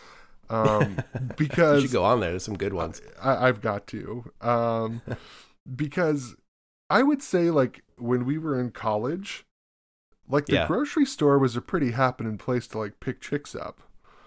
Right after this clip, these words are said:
Speaker 2: 'Cause it was, um, indoors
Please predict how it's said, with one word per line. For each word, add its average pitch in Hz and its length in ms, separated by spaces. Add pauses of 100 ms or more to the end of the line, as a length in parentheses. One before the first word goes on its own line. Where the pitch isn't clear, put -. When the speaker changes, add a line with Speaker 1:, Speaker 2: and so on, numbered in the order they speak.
(540)
Speaker 2:
'Cause 123 180
it 120 140
was, 107 460
um, 98 500 (880)
indoors 120 720